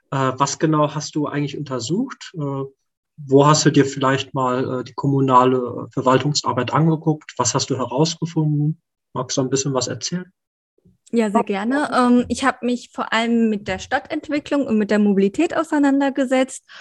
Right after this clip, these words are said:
Speaker 2: und habe dort dann Interviews geführt, die ich dann halt ausgewertet habe. Und da hab ich mich vor allem gefragt, wie Gender Mainstreaming umgesetzt wird, weil es halt eine sehr große Strategie ist und sehr viele, ähm,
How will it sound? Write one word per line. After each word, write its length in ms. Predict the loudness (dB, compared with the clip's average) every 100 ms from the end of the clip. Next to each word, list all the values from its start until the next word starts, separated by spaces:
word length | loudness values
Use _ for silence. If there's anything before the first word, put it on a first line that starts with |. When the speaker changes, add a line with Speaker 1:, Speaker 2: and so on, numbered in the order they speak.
| -20 -4
Speaker 2:
und 180 | 2 4
habe 240 | 4 2
dort 260 | 2 0 0
dann 280 | -2 -2
Interviews 640 | 0 0 2 0 0 -2 -4
geführt, 340 | -6 0 0
die 60 | 0
ich 80 | -2
dann 180 | -2 0
halt 240 | -2 -2
ausgewertet 800 | -2 -2 -4 -2 0 -2 -6 -4
habe. 420 | -2 0 -2 -4 -8 -20 -20 -20 -2
Und 180 | 2 6
da 240 | 6 6
hab 160 | 2 -2
ich 160 | -4
mich 200 | -6 -4
vor 140 | -2 0
allem 280 | 0 0
gefragt, 320 | -2 -2 -4 -4
wie 520 | -4 2 2 2 -2
Gender 340 | -2 -4 -2 -4
Mainstreaming 540 | -4 -6 -6 -4 -2
umgesetzt 520 | 0 0 2 0 0
wird, 100 | -4
weil 160 | 0 0
es 140 | 0
halt 260 | 0 -2 -4 -20 -20 -6
eine 200 | 2 4
sehr 120 | 4 2
große 260 | 0 -2
Strategie 580 | -4 -4 -4 6 8 8
ist 120 | 6
und 140 | 4 0
sehr 140 | -2
viele, 600 | 0 2 4 4 2 -2
ähm, 340 | -6 -4 -6